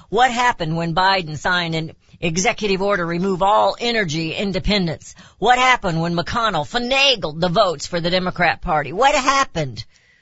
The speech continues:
with the impeachment trials, the Hillary crimes, the J six riots? It was and is. They are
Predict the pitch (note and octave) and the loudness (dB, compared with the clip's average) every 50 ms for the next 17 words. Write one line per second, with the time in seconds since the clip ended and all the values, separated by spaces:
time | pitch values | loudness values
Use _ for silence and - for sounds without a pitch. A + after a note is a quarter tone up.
0 | _ _ _ _ _ - D#3 E3 - - F3 F3 F3 D#3+ - E3+ F3 - - - | _ _ _ _ _ -8 -6 -6 -6 -6 -4 -4 -2 0 0 -2 -2 -2 -4 -2
1 | E3+ D3+ C#3 - - - D3 C3 A#2+ A#2 G#2+ G2+ F#2 G#2+ - - - C3 D#3 E3+ | -2 -4 -4 -4 -6 -4 -2 -2 0 0 -2 -4 -6 -10 -12 -14 -12 -6 -4 -4
2 | F#3 A3 C#4+ C#4 C4+ A#3 G3 F3+ D#3 - - D#3+ C#3 A#2+ G2 D#2+ D2 - C3 - | 0 0 0 0 2 0 0 0 -4 -4 -4 -2 -2 -2 -4 -6 -8 -10 -12 -10
3 | - G#3 G#3 F#3+ F#3 A#3 A3+ A3+ G#3+ - - - A#3+ - - - E3 E3+ F3 E3+ | -8 -8 -6 -4 -2 -2 -2 0 -2 -4 -4 -6 -6 -6 -6 -8 -2 0 0 0
4 | D#3 D3 - - _ - - - - _ _ _ _ _ _ _ _ _ _ _ | 0 -2 -8 -10 _ -18 -18 -18 -18 _ _ _ _ _ _ _ _ _ _ _
5 | _ _ _ _ _ _ _ _ _ _ _ _ _ _ _ _ _ _ _ _ | _ _ _ _ _ _ _ _ _ _ _ _ _ _ _ _ _ _ _ _
6 | _ _ _ _ _ _ _ _ _ _ _ _ _ _ _ _ _ _ _ _ | _ _ _ _ _ _ _ _ _ _ _ _ _ _ _ _ _ _ _ _
7 | _ _ _ _ _ _ _ _ _ _ _ _ _ _ _ _ _ _ _ _ | _ _ _ _ _ _ _ _ _ _ _ _ _ _ _ _ _ _ _ _
8 | _ _ _ _ _ _ _ _ _ - C#3+ B2 - - D#3 D#3+ E3 E3+ E3+ F3 | _ _ _ _ _ _ _ _ _ -8 -8 -6 -4 -4 -2 -2 -2 -2 -2 -4
9 | D#3 D#3+ C#3 C3 C#3+ D3 C3+ A2 G#2+ G#2+ - - - - _ _ _ _ _ _ | -4 -4 -4 -4 -4 -4 -4 -6 -8 -10 -12 -14 -14 -14 _ _ _ _ _ _
10 | _ _ _ _ _ _ _ _ _ _ _ _ _ - C#3 C#3 D#3 D#3 D3 C#3 | _ _ _ _ _ _ _ _ _ _ _ _ _ -14 -8 -4 -2 0 0 -2
11 | A#2 A2+ A2+ - - - - | -4 -6 -10 -12 -14 -18 -20